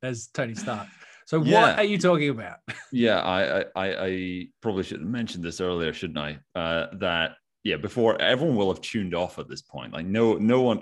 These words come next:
Speaker 2: everyone's like, "Nah, these guys are just talking about absolute nonsense."
Speaker 1: These guys have
Speaker 2: I,
Speaker 1: been
Speaker 2: I've
Speaker 1: on
Speaker 2: had enough
Speaker 1: pills
Speaker 2: of
Speaker 1: with
Speaker 2: this.
Speaker 1: Johnny Depp and Marilyn <laughs> Manson. <laughs>
Speaker 2: Right, I've had enough of this show. Well, I was, I was saying, like, um, so if you, if you are,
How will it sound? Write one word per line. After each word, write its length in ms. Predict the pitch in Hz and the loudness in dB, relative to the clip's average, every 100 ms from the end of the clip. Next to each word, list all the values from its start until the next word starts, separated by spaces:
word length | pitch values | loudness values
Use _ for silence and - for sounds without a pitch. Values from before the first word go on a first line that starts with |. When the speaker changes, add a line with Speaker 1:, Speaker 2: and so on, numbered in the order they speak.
| 110 | -2
Speaker 2:
everyone's 280 | 107 104 | -2 -2
like, 160 | 87 82 | -2 -6
"Nah, 260 | 87 71 71 | -6 -8 -4
these 180 | 113 107 | -4 -2
guys 220 | 104 87 85 | -2 -2 -4
are 40 | |
just 200 | 80 - | -10 -10
talking 320 | - 95 87 | -8 -6 -6
about 240 | 73 73 78 | -8 -8 -6
absolute 460 | 87 - 98 80 | -6 -6 -6 -6
nonsense." 500 | 85 82 76 76 98 120 | -4 -6 -6 -6 -8 -4
Speaker 1:
These 40 | |
guys 140 | 151 151 | -2 0
have 80 | |
Speaker 2:
I, 20 | 165 | 0
Speaker 1:
been 100 | 147 | 0
Speaker 2:
I've 140 | 135 | -2
Speaker 1:
on 60 | 185 | -2
Speaker 2:
had 80 | |
enough 140 | 151 143 | 0 2
Speaker 1:
pills 200 | 143 139 | 0 -2
Speaker 2:
of 40 | |
Speaker 1:
with 160 | 139 127 | -4 -4
Speaker 2:
this. 80 | - | -4
Speaker 1:
Johnny 240 | 143 139 | -2 -2
Depp 260 | 135 127 - | -4 -6 -8
and 100 | 117 | -10
Marilyn 460 | 117 104 - 196 - - | -8 -6 -2 -2 -2 -6
<laughs> 80 | |
Manson. 600 | 226 - - - - 254 - | -6 -6 -4 -2 0 -2 -2
<laughs> 60 | 175 - - - _ - _ - - 247 - - | -8 -8 -14 -14 _ -16 _ -18 -8 -8 -8 -6
Speaker 2:
Right, 160 | 92 107 | -2 -2
I've 120 | 110 | -2
had 160 | 131 | 0
enough 200 | 104 90 | 0 -2
of 60 | 82 | -6
this 100 | 76 | -10
show. 180 | - 69 | -10 -4
Well, 300 | 104 85 - - - - - | -2 -2 -4 -18 -20 -14 -2
I 120 | 107 | 0
was, 320 | 143 131 - - | 4 2 0 -4
I 120 | 104 | -2
was 120 | 120 | -2
saying, 320 | 120 98 73 - _ _ - | -2 -4 -6 -12 _ _ -4
like, 280 | 95 - - | -4 -4 -4
um, 500 | 98 90 90 82 76 - _ _ - - | -2 0 -2 -4 -8 -16 _ _ -18 -2
so 140 | 127 | 0
if 200 | 104 117 | 2 0
you, 180 | 147 160 | 4 4
if 180 | 117 120 | 4 0
you 180 | 156 143 | 2 4
are, 400 | 120 104 98 | 4 4 2